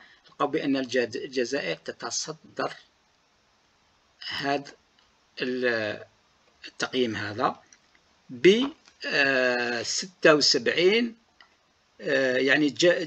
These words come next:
جاز، يعني l'espérance de vie en Algérie a gagné un point, passant de soixante-seize,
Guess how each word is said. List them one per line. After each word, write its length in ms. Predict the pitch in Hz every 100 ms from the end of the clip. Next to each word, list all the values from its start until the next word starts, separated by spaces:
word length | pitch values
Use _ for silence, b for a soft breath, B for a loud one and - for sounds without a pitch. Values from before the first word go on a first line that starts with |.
| 147
جاز، 340 | 185 139 -
يعني 280 | - 127 135
l'espérance 380 | 156 - 151 143
de 100 | 135
vie 180 | 135 143
en 180 | 165 160
Algérie 440 | 147 135 151 208 -
a 120 | 156
gagné 340 | 156 151 156 -
un 140 | 147
point, 320 | - 180 226 b b _
passant 300 | 190 175 147
de 100 | 131
soixante-seize, 1000 | 131 185 - 165 156 - 214 220 - -